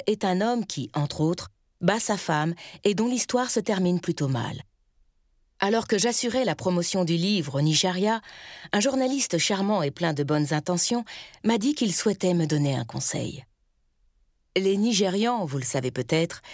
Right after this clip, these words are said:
sont prompts à prodiguer des conseils non sollicités. D'après lui, les gens trouvaient mon roman féministe et il me recommandait, en secouant la tête, l'air attristé, d'éviter à tout prix de me présenter de la sorte,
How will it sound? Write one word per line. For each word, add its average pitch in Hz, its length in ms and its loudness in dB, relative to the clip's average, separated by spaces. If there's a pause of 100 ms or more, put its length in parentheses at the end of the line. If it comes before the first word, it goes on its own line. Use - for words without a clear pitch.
(160)
sont 233 260 0
prompts 220 280 0
à 165 60 0
prodiguer 165 520 0
des 143 120 -2
conseils 147 440 0
non 147 180 2
sollicités. - 720 -4 (1000)
D'après 240 340 2
lui, 294 340 2
les 208 200 2
gens 262 200 0
trouvaient 233 380 -2
mon 190 120 2
roman 185 300 0
féministe 170 720 0 (400)
et 208 120 4
il 202 120 0
me 190 120 2
recommandait, 196 680 0 (280)
en 127 160 -8
secouant 143 400 -2
la 127 140 0
tête, 160 440 -2
l'air 131 300 -2
attristé, 147 540 -2 (320)
d'éviter 214 520 0
à 170 80 0
tout 208 160 -4
prix 190 280 -2
de 143 80 -2
me 151 120 -2
présenter 165 540 -2
de 151 100 -2
la 143 140 0
sorte, - 440 -2